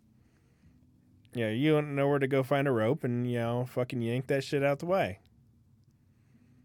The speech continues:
But it, it, it's fine. That's what time are we at? But yeah, I mean,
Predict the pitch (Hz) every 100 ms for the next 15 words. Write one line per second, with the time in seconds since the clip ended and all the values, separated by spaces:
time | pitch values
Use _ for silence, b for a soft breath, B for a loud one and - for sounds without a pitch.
0 | b - - - b b b b - -
1 | - - - - - - _ - 214 -
2 | 170 175 165 - 95 87 101 - - -
3 | - - - - 127 107 - - - -
4 | - 104 95 98 98 - B B B B
5 | - 202 175 120 120 120